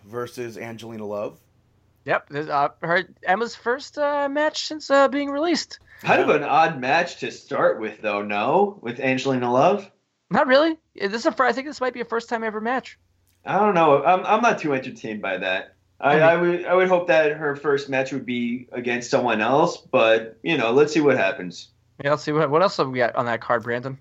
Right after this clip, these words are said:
Speaker 1: Alberto El Patron taking on Fallah Bahh, uh, even though they're both
Speaker 2: That's
Speaker 1: employed.
Speaker 2: essentially, yeah, that's essentially Impact versus Impact.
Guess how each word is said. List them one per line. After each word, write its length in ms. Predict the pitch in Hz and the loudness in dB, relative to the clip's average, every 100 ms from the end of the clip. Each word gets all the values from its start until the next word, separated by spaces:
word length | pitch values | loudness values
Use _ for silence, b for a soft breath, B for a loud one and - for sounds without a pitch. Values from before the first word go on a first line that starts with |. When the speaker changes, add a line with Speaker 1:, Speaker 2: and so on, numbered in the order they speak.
| - | -6
Speaker 1:
Alberto 580 | 123 127 139 139 147 135 | -4 -2 -2 -4 -2 -2
El 180 | 131 127 | 0 -2
Patron 580 | 127 - 135 139 147 | -10 -6 -4 -4 -6
taking 280 | 143 143 131 | -8 -8 -8
on 200 | 131 117 | -10 -10
Fallah 520 | 104 135 123 127 117 | -8 -4 -2 -2 -4
Bahh, 520 | 101 113 107 107 143 185 _ _ _ _ _ _ _ | -6 -4 -4 -2 -4 -8 _ _ _ _ _ _ _
uh, 560 | - 120 120 120 120 120 | -10 -8 -6 -6 -6 -8
even 220 | - 113 120 | -12 -14 -10
though 160 | 117 | -10
they're 140 | 110 104 | -10 -10
both 260 | 107 113 | -10 -2
Speaker 2:
That's 180 | 202 226 | 0 0
Speaker 1:
employed. 160 | 220 269 | 0 -2
Speaker 2:
essentially, 200 | 220 254 | 0 2
yeah, 120 | 226 | 0
that's 180 | 165 185 | 0 -6
essentially 420 | - 226 - 196 | -4 -4 -4 -6
Impact 320 | 190 190 180 | -6 -4 -4
versus 220 | 175 139 151 | -6 -8 -8
Impact. 440 | 208 101 104 | -8 -10 -12